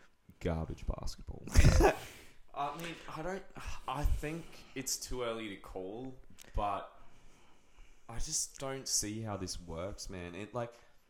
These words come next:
Speaker 1: you're also taking Cat out and just putting him on a wing pretty much and just making him shoot threes.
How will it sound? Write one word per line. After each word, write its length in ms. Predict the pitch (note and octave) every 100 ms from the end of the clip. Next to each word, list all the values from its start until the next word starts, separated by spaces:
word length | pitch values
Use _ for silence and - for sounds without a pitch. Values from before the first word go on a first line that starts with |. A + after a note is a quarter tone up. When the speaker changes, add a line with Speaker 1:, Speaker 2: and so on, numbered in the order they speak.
| - A#2+
Speaker 1:
you're 180 | C#3
also 300 | D3 D3 F3
taking 480 | F#3 - D3+ C#3 C3+
Cat 320 | - G#2+ G2+ G2+ G2
out 280 | F2+ F2+ - G2
and 140 | F#2+
just 260 | G2+ - - _ _ _
putting 260 | - G2+ G#2
him 120 | G2+
on 100 | F#2+
a 60 |
wing 420 | F2+ F2 F2 F2 E2+
pretty 240 | - E2+
much 420 | D#2+ D2+ E2+ - -
and 120 | F2+
just 160 | F2+ F#2
making 340 | F2 F2 F#2
him 80 | F2
shoot 280 | - E2 D2+
threes. 540 | - C2+ A#1+ - -